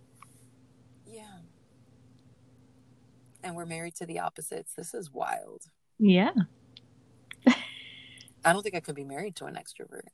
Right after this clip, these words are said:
Speaker 1: Although I would
Speaker 2: I
Speaker 1: claim
Speaker 2: mean
Speaker 1: that I'd be happier. Like, there's sometimes that I'm like, "I,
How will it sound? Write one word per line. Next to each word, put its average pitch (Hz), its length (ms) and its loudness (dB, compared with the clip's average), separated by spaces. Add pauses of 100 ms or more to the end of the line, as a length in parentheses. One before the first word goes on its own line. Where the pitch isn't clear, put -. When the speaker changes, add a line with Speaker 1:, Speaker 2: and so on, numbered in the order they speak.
(1160)
Speaker 1:
Although 196 220 10
I - 20 8
would 190 140 4
Speaker 2:
I - 20 10
Speaker 1:
claim 185 300 12
Speaker 2:
mean 170 60 2
Speaker 1:
that 190 120 6
I'd 160 120 6
be 147 120 -10
happier. 139 600 -8 (120)
Like, 165 140 -2
there's 170 160 -8
sometimes 180 280 -6
that 160 60 -4
I'm 156 60 -6
like, 156 240 -4
"I, 151 60 0